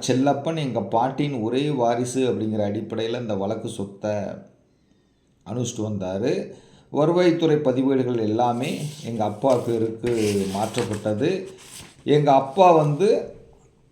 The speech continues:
ஆயிரத்தி தொள்ளாயிரத்தி எண்பத்தி ஒண்ணுல இறந்து போனாரு. அவர் இறந்த பிறகு நானும்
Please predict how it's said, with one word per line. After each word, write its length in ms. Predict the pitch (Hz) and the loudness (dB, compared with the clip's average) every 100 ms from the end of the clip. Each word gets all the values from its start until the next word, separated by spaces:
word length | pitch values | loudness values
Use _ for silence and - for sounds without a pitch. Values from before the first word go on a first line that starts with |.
| _ - - | _ -20 -14
ஆயிரத்தி 500 | 85 117 151 160 - | -2 4 8 8 4
தொள்ளாயிரத்தி 880 | 147 123 127 139 143 135 - 120 110 | -2 2 4 6 4 0 -2 -2 -2
எண்பத்தி 380 | 123 135 131 131 | -2 -2 -2 -2
ஒண்ணுல 420 | 104 113 123 120 113 104 90 87 | -2 -2 -2 -2 -2 -2 -2 -4
இறந்து 380 | 87 95 120 127 | -4 -2 0 0
போனாரு. 720 | 113 113 110 107 110 147 175 - - - _ _ | 0 -2 -2 0 0 -2 -4 -6 -14 -20 _ _
அவர் 340 | - 101 123 123 | -6 0 2 2
இறந்த 420 | 117 131 160 160 | 2 2 2 0
பிறகு 800 | 127 131 123 127 131 131 127 - | 4 4 4 2 2 2 0 -6
நானும் 840 | 101 98 98 120 135 135 143 143 | -2 0 2 2 2 0 -2 -4